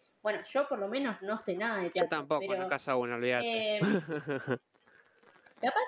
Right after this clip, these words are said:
Speaker 1: en el teatro funciona, pero acá no funciona. Eh, acá, eh, la persona está viendo una televisión y puede pausarlo en cualquier momento. Entonces, no sé, eh, me pareció como que no.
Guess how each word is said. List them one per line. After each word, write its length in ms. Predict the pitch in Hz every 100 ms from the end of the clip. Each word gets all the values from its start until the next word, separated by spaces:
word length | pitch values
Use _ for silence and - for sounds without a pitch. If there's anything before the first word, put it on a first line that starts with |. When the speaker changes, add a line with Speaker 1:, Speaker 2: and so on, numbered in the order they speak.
| 415
Speaker 1:
en 120 | 302
el 60 | 247
teatro 320 | 269 339 370
funciona, 640 | 285 233 - 226 180 175 - _ - -
pero 220 | 247 240 233
acá 200 | 233 440 302
no 120 | 277
funciona. 600 | 262 196 190 240 175 175 - _ _ -
Eh, 840 | 214 208 196 190 190 180 175 175 -
acá, 280 | 226 226 370 381 - -
eh, 360 | 208 202 196 190
la 180 | 196 196
persona 440 | 202 202 320 370 302
está 300 | 240 254 262
viendo 260 | 277 269
una 160 | 254 226
televisión 500 | 220 220 226 320 349
y 120 | 285
puede 160 | 262 254
pausarlo 500 | 196 196 294 302 311
en 80 | 226
cualquier 280 | 196 233
momento. 540 | 226 214 220 196 180 - - - -
Entonces, 880 | 190 208 277 285 294 254 214 190 190 190
no 80 | 220
sé, 320 | 208 180 180 - - - -
eh, 140 | 180 175
me 100 | 180
pareció 380 | 175 185 226
como 520 | 226 202 165 160 175 - - - - -
que 100 | 196
no. 280 | 220 202